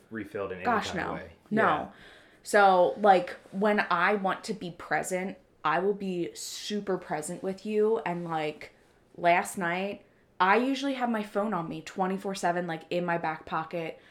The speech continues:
Speaker 2: and stuff like that. I don't even know wh-, where my phone was majority of that last night.
Speaker 1: Yeah.
Speaker 2: Because I felt so comfortable and, like, I wanted to be present because, one,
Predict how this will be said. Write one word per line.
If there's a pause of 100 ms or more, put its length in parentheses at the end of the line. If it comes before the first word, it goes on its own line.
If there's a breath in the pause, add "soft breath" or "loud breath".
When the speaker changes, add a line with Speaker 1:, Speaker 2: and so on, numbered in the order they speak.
Speaker 2:
and
stuff
like
that. (220)
I
don't
even
know (280)
wh-, (240)
where
my
phone
was (240)
majority
of
that (400)
last
night. (220 soft breath)
Speaker 1:
Yeah. (320 loud breath)
Speaker 2:
Because
I
felt
so
comfortable
and,
like, (560)
I
wanted
to
be
present
because,
one,